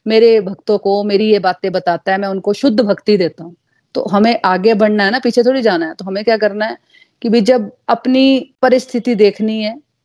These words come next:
सर्कमस्टांसेस देखने हैं कि हमारी फ्रेंड्स, हमारे फैमिली मेंबर्स हमारे, हमें सुनना चाहते हैं तो हमें उनको सुनाना है, और जो नहीं सुनना चाहते तब हमें अपनी इंद्रियों को संकुचित कर लेना है।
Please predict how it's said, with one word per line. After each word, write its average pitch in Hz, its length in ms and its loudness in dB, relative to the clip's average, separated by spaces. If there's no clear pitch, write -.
सर्कमस्टांसेस 214 800 0
देखने 196 380 -2
हैं 208 120 -4
कि 220 120 -6
हमारी 196 300 2
फ्रेंड्स, 208 520 -2
हमारे 196 400 0
फैमिली 214 440 2
मेंबर्स 190 680 -2
हमारे, 185 320 0
हमें 202 200 0
सुनना 220 380 0
चाहते 214 360 -2
हैं 214 200 -2
तो 214 60 0
हमें 208 200 2
उनको 196 280 2
सुनाना 180 460 2
है, 233 160 -4
और 226 100 4
जो 226 200 2
नहीं 220 300 4
सुनना 226 400 2
चाहते 196 520 -2
तब 240 140 4
हमें 214 220 2
अपनी 196 240 0
इंद्रियों 180 360 0
को 180 120 -2
संकुचित 180 520 -2
कर 165 160 0
लेना 151 300 -4
है। 165 60 -12